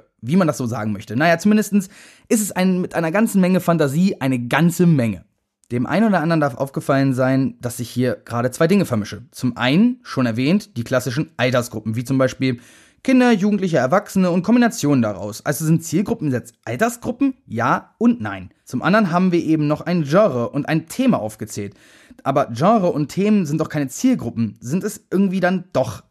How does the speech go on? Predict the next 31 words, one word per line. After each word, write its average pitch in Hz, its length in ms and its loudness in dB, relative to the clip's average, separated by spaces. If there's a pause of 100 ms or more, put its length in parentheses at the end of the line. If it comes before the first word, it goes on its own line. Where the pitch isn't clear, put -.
(220)
Und - 120 -6
auch 180 100 0
wieder 247 160 4
nicht. - 240 0 (240)
Als 120 140 -6
kurzes 220 300 -2
Beispiel 165 340 0
ein 127 140 -2
typisches - 360 -2
Genre 139 360 2
ist 117 160 -6
der 117 80 -2
Fantasy-Film. 107 720 -8 (120)
Zum 135 160 -2
Beispiel 165 540 2
Herr 160 160 2
der 160 100 4
Ringe 151 280 4
ist 127 200 -6
im 120 120 2
Genre 139 340 0
der 123 240 0
High 156 180 2
Fantasy 120 360 0
angesiedelt 110 600 0
und 117 100 0
es 120 140 -2
gibt - 160 -8
eine 135 180 2
Zielgruppe 120 540 -2
dafür. - 380 -12